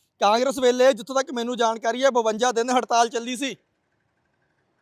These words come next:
ਉਦੋਂ ਵੀ ਹੁਸ਼ਿਆਰਪੁਰ ਨਿਊਜ਼ ਚੇਤਨ ਕਸ਼ਪ ਇੱਦਾਂ ਹੀ ਇਹਨਾਂ ਲੀਡਰਾਂ ਦਾ ਜਲੂਸ ਕੱਢਦਾ ਸੀ, ਜਿੱਦਾਂ ਅੱਜ ਆਪਾਂ ਕੱਢ ਰਹੇ ਹਾਂ ਜੀ। ਤਾਂ ਹੀ ਇਹ ਚੁੱਭਦਾ ਲੀਡਰਾਂ ਦੇ ਅੱਖਾਂ ਦੇ ਵਿੱਚ ਚੇਤਨ ਕਸ਼ਪ ਤੇ ਹੁਸ਼ਿਆਰਪੁਰ ਨਿਊਜ਼ ਆ ਜਿਹੜਾ ਅਦਾਰਾ ਰੜਕਦਾ ਹੈ ਜੀ।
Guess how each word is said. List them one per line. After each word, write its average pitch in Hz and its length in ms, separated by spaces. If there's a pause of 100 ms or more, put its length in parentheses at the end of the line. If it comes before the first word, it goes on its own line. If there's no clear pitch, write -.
(200)
ਉਦੋਂ 269 300
ਵੀ 269 160
ਹੁਸ਼ਿਆਰਪੁਰ 262 600
ਨਿਊਜ਼ 240 340
ਚੇਤਨ 240 380
ਕਸ਼ਪ 254 340 (120)
ਇੱਦਾਂ 240 280
ਹੀ 277 60
ਇਹਨਾਂ 277 220
ਲੀਡਰਾਂ 247 400
ਦਾ 262 100
ਜਲੂਸ 233 320
ਕੱਢਦਾ 220 340
ਸੀ, 269 220
ਜਿੱਦਾਂ 240 280 (160)
ਅੱਜ 226 100
ਆਪਾਂ 226 220
ਕੱਢ 208 220
ਰਹੇ 220 200
ਹਾਂ 190 60
ਜੀ। 156 160 (840)
ਤਾਂ 240 200
ਹੀ 302 60
ਇਹ 294 80
ਚੁੱਭਦਾ 247 340
ਲੀਡਰਾਂ 226 400
ਦੇ 226 80
ਅੱਖਾਂ 226 200
ਦੇ 226 60
ਵਿੱਚ 220 140
ਚੇਤਨ 220 300
ਕਸ਼ਪ 247 380 (320)
ਤੇ 233 60
ਹੁਸ਼ਿਆਰਪੁਰ 226 560
ਨਿਊਜ਼ 226 280
ਆ 240 80
ਜਿਹੜਾ 233 280
ਅਦਾਰਾ 214 280
ਰੜਕਦਾ 208 420
ਹੈ 214 80
ਜੀ। 254 180